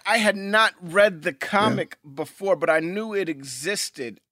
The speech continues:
Speaker 1: But I, I had, I had never, I had never
Speaker 2: That's
Speaker 1: read the
Speaker 2: because
Speaker 1: comic
Speaker 2: it's
Speaker 1: before.
Speaker 2: really an obscure property. It was really kind of, it was orphaned. It was done, like, seven different incarnations on,
Speaker 1: Really?
Speaker 2: in print. Yeah. And they
Speaker 1: But
Speaker 2: didn't,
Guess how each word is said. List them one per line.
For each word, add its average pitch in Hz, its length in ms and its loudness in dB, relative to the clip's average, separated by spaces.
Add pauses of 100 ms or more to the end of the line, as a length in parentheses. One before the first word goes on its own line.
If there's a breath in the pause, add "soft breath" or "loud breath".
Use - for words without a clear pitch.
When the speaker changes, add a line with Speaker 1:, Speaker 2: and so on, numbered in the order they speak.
(120)
Speaker 1:
But 165 360 -2
I, 160 220 2
I 170 120 4
had, 160 200 2
I 156 120 4
had 165 120 4
never, 156 320 2
I 151 120 2
had 147 100 0
never 143 240 0
Speaker 2:
That's 139 140 4
Speaker 1:
read 135 60 2
the 247 80 6
Speaker 2:
because 226 200 6
Speaker 1:
comic 214 80 4
Speaker 2:
it's - 140 -2
Speaker 1:
before. 175 140 0
Speaker 2:
really 220 140 4
an 147 80 6
obscure 156 440 2
property. 131 600 2
It 117 40 4
was 120 200 2
really 165 160 2
kind 143 140 -2
of, - 80 -2
it - 80 0
was 131 160 0
orphaned. 143 420 4
It 101 60 0
was 110 160 0
done, 135 180 4
like, 123 200 0 (260)
seven 175 680 2
different 147 280 0
incarnations 127 880 -2 (460)
on, 120 260 0
Speaker 1:
Really? 151 260 0
Speaker 2:
in 120 40 -8
print. - 500 -2
Yeah. 175 320 2 (380 loud breath)
And 147 220 4
they 202 60 4
Speaker 1:
But 208 80 8
Speaker 2:
didn't, 131 300 2